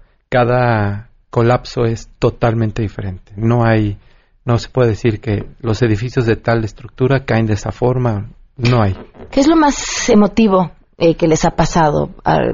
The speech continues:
Speaker 2: en el tiempo que llevan dedicándose a esto, que finalmente es el servicio público y, y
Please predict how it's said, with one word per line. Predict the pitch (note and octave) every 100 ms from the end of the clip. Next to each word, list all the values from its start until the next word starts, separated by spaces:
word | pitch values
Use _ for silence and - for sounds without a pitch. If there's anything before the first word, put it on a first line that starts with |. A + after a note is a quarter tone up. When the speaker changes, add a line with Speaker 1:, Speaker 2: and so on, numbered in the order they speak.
| - - -
Speaker 2:
en | E3
el | D#3
tiempo | D3 D#3+ D3
que | D3+
llevan | C#3+ C#3+ D3 C#3
dedicándose | C#3+ C#3+ C#3 D#3 D#3+ - E3
a |
esto, | A3 -
que | D#3
finalmente | - D3+ D3 D3+ D3
es | -
el | D3
servicio | - C#3 C3+ - -
público | D3+ D3+ C#3+ - -
y, | - D3 D3 D3+ B2 D3 -
y | - C#3